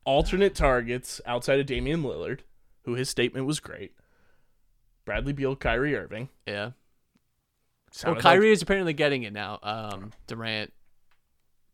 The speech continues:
Speaker 2: good for Durant. I
Speaker 1: Best
Speaker 2: think
Speaker 1: owner in
Speaker 2: had
Speaker 1: sports, Kevin
Speaker 2: <laughs>
Speaker 1: Durant. Happy birthday, Kevin.
Speaker 2: Yeah, happy birthday, Kevin. Apparently, Kevin Durant reached out to him. That's the news.
Speaker 1: Yeah,
Speaker 2: You
Speaker 1: apparently
Speaker 2: know, how
Speaker 1: LeBron
Speaker 2: much
Speaker 1: did
Speaker 2: of
Speaker 1: the
Speaker 2: that
Speaker 1: same thing for Dwight Howard, too.
Speaker 2: Right.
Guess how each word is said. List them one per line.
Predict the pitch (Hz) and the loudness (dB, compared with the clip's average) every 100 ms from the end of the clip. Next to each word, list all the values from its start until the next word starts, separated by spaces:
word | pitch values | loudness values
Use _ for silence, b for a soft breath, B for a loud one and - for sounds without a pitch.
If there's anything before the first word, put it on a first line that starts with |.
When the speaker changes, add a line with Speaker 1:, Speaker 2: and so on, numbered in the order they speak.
| - | -10
Speaker 2:
good | 131 | -8
for | - | -8
Durant. | 101 101 101 82 | -10 -8 -8 -8
I | |
Speaker 1:
Best | 104 117 - | -4 -2 0
Speaker 2:
think | 120 | 0
Speaker 1:
owner | 117 117 | 0 -2
in | |
Speaker 2:
had | 110 | -4
Speaker 1:
sports, | 101 127 117 - | -8 -6 -6 -8
Kevin | - 120 117 | -10 -8 -4
Speaker 2:
<laughs> | |
Speaker 1:
Durant. | 113 113 | -2 4
Happy | 123 135 | 4 6
birthday, | 139 135 123 113 | 6 6 6 0
Kevin. | - 127 123 120 151 | 2 -2 -2 -6 -2
Speaker 2:
Yeah, | 139 135 | 0 0
happy | 127 151 | -2 -4
birthday, | 165 156 120 | -4 -4 -6
Kevin. | 117 117 107 110 | -10 -8 -8 -4
Apparently, | 120 156 151 | 0 0 0
Kevin | 135 135 123 | 0 0 -2
Durant | 113 107 98 | -4 -6 -6
reached | 104 - | -10 -8
out | 104 98 | -6 -6
to | 107 | -8
him. | 107 98 90 110 _ _ _ _ | -10 -10 -12 -18 _ _ _ _
That's | 117 131 - | -8 -8 -8
the | 110 | -10
news. | 95 71 110 | -8 -8 -8
Speaker 1:
Yeah, | |
Speaker 2:
You | 107 | 0
Speaker 1:
apparently | 135 127 123 | 4 4 4
Speaker 2:
know, | |
how | 120 | 2
Speaker 1:
LeBron | 117 113 | 2 2
Speaker 2:
much | 110 | 0
Speaker 1:
did | |
Speaker 2:
of | 101 | -6
Speaker 1:
the | |
Speaker 2:
that | 101 | -8
Speaker 1:
same | 113 104 | -10 -10
thing | 92 90 | -14 -16
for | 120 | -16
Dwight | 113 90 | -14 -14
Howard, | - - 50 - | -14 -14 -16 -18
too. | - - | -18 -16
Speaker 2:
Right. | - | -16